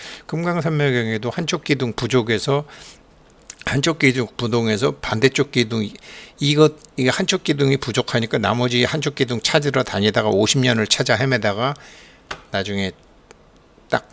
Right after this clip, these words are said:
이거를 만나고 오십 년 걸렸다라는 거 아니에요. 천만 원도 이걸 잘 응용해서 하시고, 어, 월 천만 원 수-, 수익도 잘 이걸 인용-,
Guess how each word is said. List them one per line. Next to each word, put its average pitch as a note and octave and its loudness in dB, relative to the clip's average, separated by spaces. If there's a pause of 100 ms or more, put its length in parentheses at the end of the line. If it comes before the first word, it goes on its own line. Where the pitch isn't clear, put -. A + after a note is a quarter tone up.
이거를 F#2+ -4
만나고 E2+ -8 (580)
오십 A2 -2
년 A#2 0
걸렸다라는 F#2+ -8
거 F#2 -16
아니에요. F#2 -20 (1200)
천만 D#3+ -2
원도 A#2 -2 (120)
이걸 A2 -2
잘 G2+ -2
응용해서 G2 -4
하시고, A#2 -6 (640)
어, F2+ -12
월 A2 -4
천만 C3+ -2
원 A#2+ -6
수-, - -12
수익도 C3 -2
잘 G#2 -6
이걸 G2 -10
인용-, G2+ -8